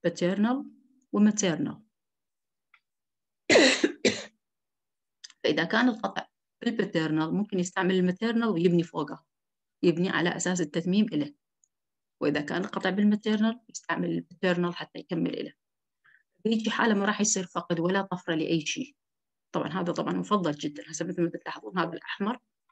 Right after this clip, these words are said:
وهذا الأزرق. القطع وين صاير؟ صاير بالشريط الدي ان اي، مثلا خلينا نقول هذا الأموي الجاي من الأم وهذا من الأب. صاير القطع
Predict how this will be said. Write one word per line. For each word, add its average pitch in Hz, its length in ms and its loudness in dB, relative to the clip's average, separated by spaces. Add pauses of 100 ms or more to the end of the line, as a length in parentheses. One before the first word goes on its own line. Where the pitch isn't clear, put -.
وهذا 147 260 -6
الأزرق. 147 460 -8
القطع 190 320 -2
وين 196 140 2
صاير؟ 165 400 -2 (520)
صاير 170 420 -4
بالشريط 180 680 -6
الدي 170 200 0
ان 160 80 0
اي، 170 240 2
مثلا 170 300 -2
خلينا 170 240 0
نقول 160 120 2
هذا 175 200 2
الأموي 160 500 0
الجاي 160 340 0
من 160 140 -2
الأم 233 300 -4 (300)
وهذا 185 380 -4
من 175 140 0
الأب. - 300 -6 (800)
صاير 190 300 0
القطع - 340 -6